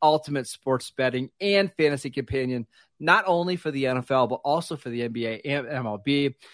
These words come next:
Whether you're part of a fantasy tournament, you're placing bets, or you're just a huge sports fan and a stat nerd, Elias Game Plan, it has everything that you need. It is a sports app from the most trusted name in sports stats, the Elias Sports Bureau,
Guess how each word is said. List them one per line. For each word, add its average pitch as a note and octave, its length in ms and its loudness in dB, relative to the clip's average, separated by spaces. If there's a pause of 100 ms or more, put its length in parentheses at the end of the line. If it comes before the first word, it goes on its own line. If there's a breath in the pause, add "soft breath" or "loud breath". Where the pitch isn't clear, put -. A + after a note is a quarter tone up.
(220 soft breath)
Whether A#2+ 180 -4
you're A2+ 160 -4
part C#3+ 320 -2
of B2 80 -4
a G#2 80 -8
fantasy D#3 460 -2
tournament, C3+ 480 -4 (120)
you're - 140 -20
placing C#3+ 460 -2
bets, B2 340 -2
or A#2 60 -8
you're A2+ 120 -6
just F3 280 -8
a G#3+ 40 -6
huge G#3 340 -10
sports - 380 -4
fan A#2+ 340 -2 (100)
and C3 80 -6
a - 20 -6
stat D3+ 360 4
nerd, A#2 300 -4 (500 loud breath)
Elias C3 540 2
Game B2+ 280 0
Plan, A#2+ 340 -4
it A2 120 -8
has B2 260 -4 (160)
everything C#3+ 640 2
that G2 140 -8
you A2 180 -12
need. C#3 380 0 (320 soft breath)
It B2 100 -6
is A#2+ 160 -6
a A2+ 60 -8
sports C3+ 420 -2
app B2 220 0
from A#2+ 120 -6
the B2 120 -2
most B2 340 -2
trusted D#3+ 540 -2
name B2+ 240 -2
in G#2+ 80 -6
sports - 380 -6
stats, A#2 340 -4
the A2+ 120 -6
Elias C3 440 2
Sports C3+ 300 -4
Bureau, A2+ 400 -2